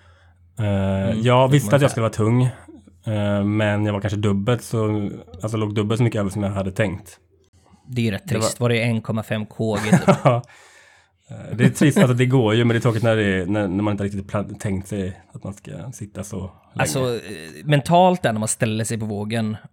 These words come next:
Speaker 2: och det står, och det är bara åttiotvå och en halv när man
Speaker 1: Mm.
Speaker 2: går i åttioett.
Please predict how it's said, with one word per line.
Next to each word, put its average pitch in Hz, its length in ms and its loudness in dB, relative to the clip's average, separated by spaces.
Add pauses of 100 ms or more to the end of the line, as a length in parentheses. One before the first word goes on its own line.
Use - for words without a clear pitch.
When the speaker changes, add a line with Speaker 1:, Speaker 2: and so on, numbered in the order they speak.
(400)
Speaker 2:
och 135 100 2
det 120 100 2
står, 104 380 -4
och 147 100 2
det 127 80 2
är 120 40 0
bara 107 300 -2 (480)
åttiotvå - 680 0
och 123 60 2
en 117 80 0
halv 117 500 -4
när 104 140 -8
man 110 180 -4
Speaker 1:
Mm. 107 80 -2
Speaker 2:
går 104 100 0
i - 20 -2
åttioett. - 540 -10